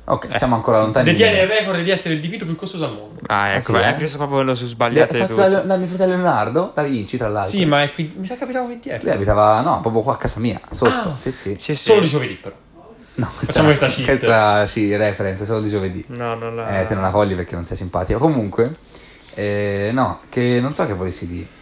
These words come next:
Speaker 2: Vabbè, al
Speaker 1: Mm.
Speaker 2: nord non c'hanno le carte.
Speaker 3: Esatto.
Speaker 2: Questa
Speaker 1: Ah,
Speaker 2: era
Speaker 1: già,
Speaker 3: Grande
Speaker 1: sì.
Speaker 3: rinuncia, però hanno delle belle città. Io consiglio, oh merda, consiglio a tutti di andare a vedere Torino e Milano, vabbè, sono metropoli, quelle nel senso carine, però Bergamo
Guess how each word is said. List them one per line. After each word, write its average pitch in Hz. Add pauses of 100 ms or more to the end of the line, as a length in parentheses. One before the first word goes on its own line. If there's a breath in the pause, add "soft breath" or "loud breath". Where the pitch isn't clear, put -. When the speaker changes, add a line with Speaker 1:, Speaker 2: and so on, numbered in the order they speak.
(800 loud breath)
Speaker 2:
Vabbè, 151
al 139
Speaker 1:
Mm. -
Speaker 2:
nord 180
non 139
c'hanno 123
le 110
carte. 90 (180)
Speaker 3:
Esatto. 131
Speaker 2:
Questa 131
Speaker 1:
Ah, 123
Speaker 2:
era 113
Speaker 1:
già, 113
Speaker 3:
Grande -
Speaker 1:
sì. -
Speaker 3:
rinuncia, 175
però 285
hanno 180
delle 180
belle 165
città. 131
Io 196
consiglio, 202
oh 123
merda, 113 (360 loud breath)
consiglio 196
a 214
tutti 269
di 170
andare 170
a -
vedere 160
Torino 180
e 165
Milano, 151
vabbè, 127
sono 113 (320)
metropoli, 107
quelle 104
nel 101
senso 101
carine, 107 (480 loud breath)
però 196
Bergamo 262